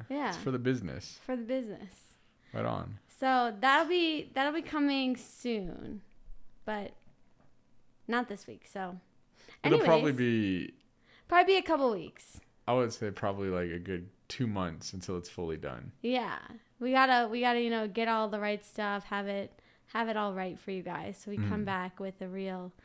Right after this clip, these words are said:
Speaker 1: showstopper.
Speaker 2: And I'm, like, a really research-oriented person.
Speaker 1: Mm-hmm.
Speaker 2: So, like, before we make, like, purchases, I'll be doing some research, so it might take a little longer.
Speaker 1: Exactly. We gotta have the best chairs. They gotta be comfy, but they
Speaker 2: Okay,
Speaker 1: gotta
Speaker 2: I
Speaker 1: be
Speaker 2: don't know
Speaker 1: aesthetic.
Speaker 2: about all that.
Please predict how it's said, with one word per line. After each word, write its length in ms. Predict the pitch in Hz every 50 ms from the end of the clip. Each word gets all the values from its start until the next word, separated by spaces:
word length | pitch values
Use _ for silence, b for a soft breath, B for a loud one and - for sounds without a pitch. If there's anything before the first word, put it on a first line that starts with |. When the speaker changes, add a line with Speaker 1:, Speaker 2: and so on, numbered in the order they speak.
| b b b b b _ -
Speaker 1:
showstopper. 920 | - - - 202 185 180 180 - - - 156 123 139 - - - 208 - - -
Speaker 2:
And 100 | 127 127
I'm, 140 | 127 131 139
like, 160 | 143 147 143
a 60 | 135
really 520 | 110 101 104 107 107 110 107 104 98 - - - - _ _ -
research-oriented 1120 | 107 98 104 107 107 - 117 107 101 - - - 98 98 98 98 101 95 95 95 95 -
person. 640 | - 95 90 92 - - 113 107 107 107 110 113 - -
Speaker 1:
Mm-hmm. 240 | 247 247 247 240 226
Speaker 2:
So, 120 | 226 117
like, 180 | 107 101 101 95
before 300 | 101 98 - - 113 104
we 100 | 101 98
make, 260 | 95 92 90 85 95
like, 160 | 98 90 -
purchases, 880 | - - 104 95 - - 104 - - 104 101 101 101 - - - - - _ - - _ -
I'll 80 | 101
be 120 | 95 98 92
doing 200 | 90 92 92 92
some 220 | - - 85 85
research, 440 | 90 87 90 - - 92 90 87 -
so 80 | 92
it 60 | 90 92
might 180 | 92 85 87
take 160 | - - 92
a 40 | 95
little 200 | 92 92 92 92
longer. 460 | 90 90 90 92 98 98 98 98 117 - _ -
Speaker 1:
Exactly. 540 | 240 226 208 220 208 208 208 - - - -
We 80 | 208 220
gotta 200 | 254 254 262 254
have 140 | 233 214
the 60 | 202 190
best 300 | 196 233 233 233 - -
chairs. 340 | - 302 285 294 294 277 233
They 60 | 247
gotta 140 | 226 202 196
be 120 | 165 160
comfy, 520 | - - - 262 254 254 254 262 247 247 240
but 200 | 208 - 110 107
they 80 | -
Speaker 2:
Okay, 100 | - - -
Speaker 1:
gotta 60 | 80
Speaker 2:
I 60 | 101
Speaker 1:
be 60 | 107
Speaker 2:
don't 100 | 107 104
know 100 | 101 98
Speaker 1:
aesthetic. 480 | 92 - - 82 85 - 262 - 269 - -
Speaker 2:
about 80 | 82 82
all 340 | 82 80 76 69 65 - -
that. 120 | - -